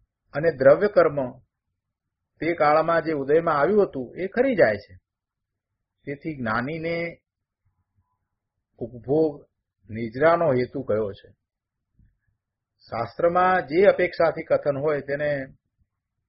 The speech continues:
યથાર્થ ગ્રહણ કરવું જોઈએ. શા માટે જ્ઞાનીના ઉપભોગને, ભોગને નિર્જરાના કારણ કયા છે, એને, એની એ અપેક્ષા એ સમજવા જોઈએ.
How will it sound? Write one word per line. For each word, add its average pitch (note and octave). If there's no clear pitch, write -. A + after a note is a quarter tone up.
યથાર્થ C#3+
ગ્રહણ A2+
કરવું G#2+
જોઈએ. G2
શા A2+
માટે F3
જ્ઞાનીના C#3+
ઉપભોગને, C#3+
ભોગને C#3
નિર્જરાના C#3
કારણ C3+
કયા D3
છે, C3
એને, D#3+
એની D#3+
એ D#3+
અપેક્ષા D3+
એ C#3
સમજવા G#2+
જોઈએ. F#2+